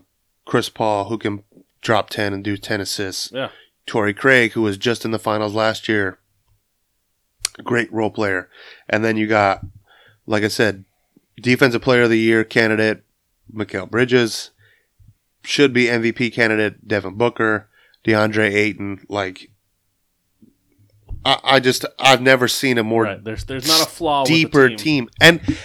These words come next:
Speaker 1: and the thing is, is you've seen deep teams, but you've never seen teams that buy into the team mentali-, mentality.
Speaker 2: Right.
Speaker 1: Like where, "Oh, Ayton doesn't get his points tonight. Ayton doesn't care. We win. Booker doesn't get his points tonight. Oh, I don't care.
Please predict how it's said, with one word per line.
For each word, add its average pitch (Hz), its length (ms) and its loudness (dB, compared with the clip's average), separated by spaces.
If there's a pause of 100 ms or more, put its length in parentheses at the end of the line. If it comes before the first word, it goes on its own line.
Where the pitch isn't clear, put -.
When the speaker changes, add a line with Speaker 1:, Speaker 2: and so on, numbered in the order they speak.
Speaker 1:
and 156 120 4
the 165 60 6
thing 185 220 4
is, 190 180 6
is 143 240 0
you've 165 220 0
seen 196 320 2
deep 185 220 -2
teams, 202 380 0 (320)
but 135 180 2
you've 135 140 2
never 151 240 2
seen 147 320 0
teams 135 580 -2 (320)
that 120 280 0
buy 135 220 6
into 127 500 2
the 107 420 -2
team 170 440 -2
mentali-, 117 580 0
mentality. 107 720 -2
Speaker 2:
Right. 98 260 -8
Speaker 1:
Like 120 300 2
where, 120 360 2 (400)
"Oh, 139 200 6
Ayton 135 220 0
doesn't 131 240 4
get 127 120 6
his 120 120 2
points 139 300 0
tonight. 143 320 0 (140)
Ayton 170 200 2
doesn't 127 240 2
care. 143 380 -2 (200)
We 147 200 4
win. 147 420 0 (440)
Booker 147 260 4
doesn't 147 220 4
get 143 80 2
his 143 120 -2
points 156 340 -2
tonight. 156 240 2 (120)
Oh, 135 120 2
I 117 120 4
don't 113 140 -4
care. 110 320 0